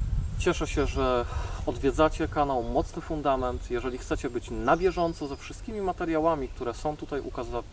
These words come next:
u-, ukazane, ukazywane, zamieszczane, wówczas proszę, abyście kliknęli przycisk subskrybuj pod tym filmem i wybrali opcję wszystko.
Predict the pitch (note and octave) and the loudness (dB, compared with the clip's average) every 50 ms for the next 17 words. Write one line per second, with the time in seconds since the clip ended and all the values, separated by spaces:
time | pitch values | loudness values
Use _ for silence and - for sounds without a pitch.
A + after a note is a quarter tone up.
0 | - - B2+ A#2+ A#2 A#2 - - - - - - - - C#3+ - D#3+ C#3 C3+ C3+ | -8 -4 -4 -2 -2 -4 -6 -8 -12 -12 -12 -4 -2 -2 2 2 2 4 4 4
1 | B2+ B2 C3+ D#3+ - - - - - - D#3+ - E3+ D#3 - D3 C3+ C#3 C#3 B2 | 4 4 2 -2 -2 -8 -12 -14 -4 -4 0 2 2 2 2 2 2 4 4 4
2 | C3 D3 F3 - - - - - - - - - - - - C3+ C#3 D3 D3 - | 4 2 -2 -4 -10 -14 -14 -14 -14 -14 -14 -16 -14 -4 0 0 0 0 0 -4
3 | - - D3+ C3 B2+ C3+ D3 E3+ - - - - - - - - - - - - | -2 0 2 2 2 2 -2 -4 -6 -12 -18 -18 -18 -16 -16 -16 -16 -16 -16 -16
4 | - - - - - - - - - - D#3+ F3+ - - F#3+ F3 - - - - | -18 -18 -14 -14 -14 -14 -14 -12 -4 -2 -2 0 4 4 2 2 2 -4 2 4
5 | G3 F#3+ - - F#3 E3 - C3+ C#3 C#3 - - - - - - G3 F#3+ - - | 4 4 6 4 4 4 4 4 2 -4 -4 -4 -6 -6 -6 -4 -4 -4 -2 2
6 | F3+ E3 D#3 C#3 C3 - - - - D#3+ - C#3 - - - - - - - - | 2 2 2 2 -2 -4 -4 -4 -4 -4 -4 -6 -8 -8 -8 -6 -4 -4 -4 -6
7 | - - - - F3+ F#3 E3+ D#3 D#3+ D#3+ D#3 D3+ - - F#3 F#3 F3+ - - F#3 | -6 -8 -2 4 4 4 6 6 6 6 6 4 2 0 0 0 0 0 -4 -4
8 | E3+ E3+ - - E3 D3+ D3 D3 C#3 C3+ C#3 C#3 C#3 - - - - - - C#3 | -4 -2 2 2 2 2 4 2 2 2 2 0 -4 -8 -12 -14 -14 -8 -4 -4
9 | C#3 B2 C#3 C3 A#2+ C#3+ C#3+ C#3 C3 B2+ - - C3+ - - - - A2+ - - | -2 0 0 2 4 4 4 4 4 0 -2 -2 -4 -4 -4 -6 -6 -6 -6 -6
10 | - - - - A3 - - - - F3 E3 D#3 | -8 -6 -2 -2 -2 -4 -4 -6 2 4 4 4